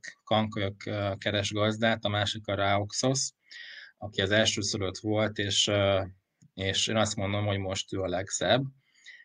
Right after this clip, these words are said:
Ö, biztos nem szép ilyet mondani, ö,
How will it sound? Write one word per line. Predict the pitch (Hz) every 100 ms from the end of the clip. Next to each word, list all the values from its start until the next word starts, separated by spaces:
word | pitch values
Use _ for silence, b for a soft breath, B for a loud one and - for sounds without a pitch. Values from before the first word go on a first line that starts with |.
| _
Ö, | 104 101 95 95
biztos | 98 101
nem | - 98
szép | - 98 -
ilyet | 101 98
mondani, | 107 101 98 101 170 165 B B
ö, | - 101